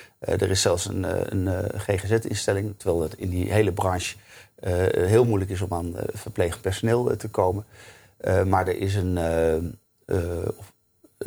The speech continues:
een, een, een instelling die dus echt een wachtlijst heeft van mensen die daar graag willen, willen werken.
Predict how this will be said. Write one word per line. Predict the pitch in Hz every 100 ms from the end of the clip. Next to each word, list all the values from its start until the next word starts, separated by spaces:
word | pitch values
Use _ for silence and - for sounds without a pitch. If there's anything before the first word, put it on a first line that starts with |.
| -
een, | 95 -
een, | 101 98
een | 110 98
instelling | 113 - 98 98
die | 95
dus | 92 -
echt | 95 -
een | 90
wachtlijst | 107 104 104 95 98
heeft | 98
van | -
mensen | 90 92
die | 95
daar | 92
graag | 85 107 90 - -
willen, | - 90 82 73 -
willen | 92 80
werken. | 90 107 113 -